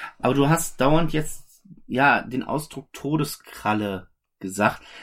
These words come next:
Dann solltest du auch mal bitte sagen, was hat es mit der Todeskralle auf sich?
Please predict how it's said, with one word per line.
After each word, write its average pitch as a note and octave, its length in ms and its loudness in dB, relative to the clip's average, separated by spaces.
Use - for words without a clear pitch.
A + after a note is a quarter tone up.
Dann A2+ 100 0
solltest C3+ 380 -2
du A#2 60 0
auch F2+ 60 2
mal C3 140 2
bitte C3 580 -4
sagen, G#2+ 400 0
was A#2 220 -8
hat C#3+ 100 0
es - 160 -8
mit C3 160 -6
der A#2 220 -6
Todeskralle B2+ 960 -2
auf C#3+ 200 -2
sich? - 400 -10